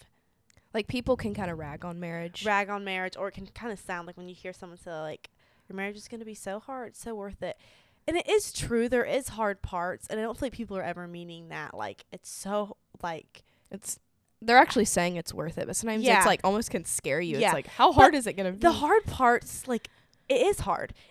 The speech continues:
Speaker 2: And the hard parts in marriage, at least in my experience, are, like, literally what bring you closer together.
Speaker 1: Mm-hmm.
Speaker 2: So, like, the hard parts, like,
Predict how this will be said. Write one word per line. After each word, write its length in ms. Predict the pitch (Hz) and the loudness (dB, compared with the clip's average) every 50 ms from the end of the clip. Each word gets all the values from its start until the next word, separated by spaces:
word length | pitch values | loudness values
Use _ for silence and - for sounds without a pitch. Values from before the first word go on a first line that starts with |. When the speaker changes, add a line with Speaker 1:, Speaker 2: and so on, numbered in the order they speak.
| _ - | _ -8
Speaker 2:
And 100 | 277 269 | -4 -4
the 60 | 262 | -4
hard 320 | - - 262 269 311 - | -4 -2 -2 -4 -2 -4
parts 340 | - - 294 302 294 - - | -4 -2 -2 -2 -2 -4 -6
in 140 | 220 226 202 | -8 -6 -6
marriage, 640 | 190 180 180 185 190 196 214 - - - - - - _ _ _ _ _ _ _ _ | -6 -6 -6 -4 -4 -6 -6 -6 -8 -10 -10 -10 -12 _ _ _ _ _ _ _ _
at 80 | - 202 | -14 -10
least 200 | 196 208 196 - | -8 -8 -8 -8
in 80 | 180 175 | -8 -6
my 160 | 170 180 190 | -4 -2 -2
experience, 560 | 185 - - - - 196 170 170 160 120 - - - | -4 -4 -10 -12 -10 -10 -10 -10 -14 -14 -14 -14 -10
are, 60 | 196 | -8
like, 180 | 220 202 - - | -8 -10 -10 -14
literally 380 | 208 208 220 208 214 202 196 185 | -8 -8 -6 -6 -4 -4 -4 -4
what 180 | 180 165 - | -4 -6 -8
bring 140 | - 175 175 | -8 -14 -14
you 120 | 165 147 160 | -14 -16 -16
closer 340 | - - - 185 - - | -14 -14 -12 -12 -14 -16
together. 400 | - 208 214 214 - 67 - 180 | -12 -12 -10 -8 -8 -10 -10 -10
Speaker 1:
Mm-hmm. 120 | 175 180 185 | -10 -12 -12
Speaker 2:
So, 160 | - - 240 214 | -8 -6 -2 -2
like, 160 | 214 208 - | -2 -2 -4
the 80 | 226 196 | -6 -4
hard 240 | 214 247 262 254 | -4 -4 -4 -4
parts, 440 | - - 226 202 180 - - - - - | -6 -4 -4 -4 -4 -4 -12 -10 -4 -2
like, 200 | 196 190 - | -2 -2 -4